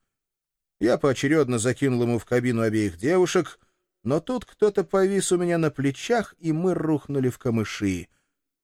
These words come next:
Драка была яростной. Повалившему меня вампиру я вогнал нож меж зубов и свернул шею. Ещё двоим подрезал щиколотки, пока вставал.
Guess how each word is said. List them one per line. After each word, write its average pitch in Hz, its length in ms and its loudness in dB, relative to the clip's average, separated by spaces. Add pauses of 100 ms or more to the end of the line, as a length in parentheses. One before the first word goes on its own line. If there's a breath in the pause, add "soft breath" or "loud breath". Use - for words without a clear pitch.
Драка 92 340 -6
была 87 180 -8
яростной. 95 840 -4 (340)
Повалившему 120 540 2
меня 123 260 2
вампиру 143 480 2
я 135 160 4
вогнал 127 400 0
нож 123 360 0
меж 104 340 -2
зубов 156 500 0 (300)
и 131 80 0
свернул 123 460 0
шею. 90 520 -4 (300)
Ещё 135 320 2
двоим 131 300 2
подрезал 131 440 2
щиколотки, 117 680 -2
пока 98 260 -6
вставал. 110 600 -2